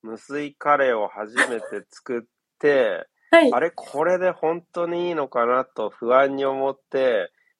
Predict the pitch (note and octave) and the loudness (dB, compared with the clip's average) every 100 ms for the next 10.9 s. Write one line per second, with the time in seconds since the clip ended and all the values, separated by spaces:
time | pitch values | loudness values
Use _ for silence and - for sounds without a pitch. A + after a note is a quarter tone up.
0 | - A2+ A2 C3 D3+ D3+ C#3+ C#3 C3+ - | -8 -6 -4 4 6 6 4 2 0 -2
1 | - - D3+ D3 C#3+ - C3+ C3+ C3+ C3 | -14 -4 0 2 0 2 2 4 2 0
2 | C3+ - B2+ C#3 - - B2 G#2+ G2+ G2 | -4 -6 -4 -4 -6 -6 -2 0 0 -2
3 | - A#2 A2 G#2+ G#2+ F#2+ G#2+ G2+ A2+ G2 | 0 0 0 -4 -4 -2 0 0 -2 -4
4 | G2 G2+ G2 F#2+ - - - F2 E2+ _ | 0 2 2 -2 -4 -10 -10 -10 -12 _
5 | _ _ _ _ _ _ - G#3+ A#3 A#3+ | _ _ _ _ _ _ -8 0 4 4
6 | A#3 - G3+ G#3 A3 A3 G#3+ G3 G3 F#3+ | 2 2 4 8 8 6 2 2 2 2
7 | F#3 _ _ _ _ _ - C#4+ D#4 E4 | 0 _ _ _ _ _ 6 8 8 6
8 | E4 E4+ D#4+ - B3 A#3+ D4 D#4+ E4+ E4+ | 6 6 6 6 4 6 4 6 4 4
9 | E4+ F4+ - - F4 F#4 F#4 F4+ D4+ A#3+ | 2 2 0 6 8 8 10 10 10 6
10 | D4 D4 D4+ C#4+ C#4+ - C#4+ B3+ | 4 2 2 2 0 0 0 0